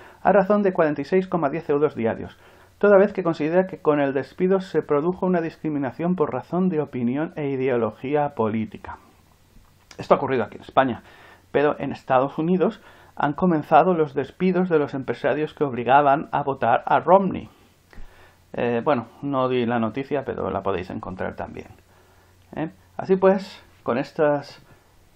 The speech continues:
medidas y este ataque a la ciudadanía y los empleos, hay ciertos militares que todavía tienen también la nariz bajo, digo, <laughs> la nariz, la mosca bajo la nariz. ¿Eh? En Portugal,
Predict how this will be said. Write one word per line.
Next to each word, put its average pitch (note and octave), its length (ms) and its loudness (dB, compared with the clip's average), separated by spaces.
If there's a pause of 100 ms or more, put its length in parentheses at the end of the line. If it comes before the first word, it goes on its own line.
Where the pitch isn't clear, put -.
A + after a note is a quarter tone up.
(120)
medidas C3+ 680 0
y - 20 -8
este C3+ 260 -10
ataque A#2 580 -2
a G#2 80 -2
la G2 120 -2
ciudadanía A2 720 -4
y - 20 -6
los B2 180 -8
empleos, C#3 680 -4
hay C#3 260 0
ciertos C#3+ 460 -4
militares B2 580 0
que B2 140 -6
todavía B2+ 540 -4 (180)
tienen B2+ 300 -4
también A#2+ 300 -4
la B2 80 -2
nariz A#2+ 360 -4
bajo, - 640 -6
digo, A#2+ 160 -6
<laughs> A#2+ 100 -4
la B2+ 140 -2
nariz, A2+ 280 -4
la A2+ 120 -2
mosca B2+ 340 -2
bajo G#2+ 240 -4
la G#2+ 140 -2
nariz. C3+ 320 -2 (760)
¿Eh? D3+ 240 0
En C3 120 -4
Portugal, F#3 520 2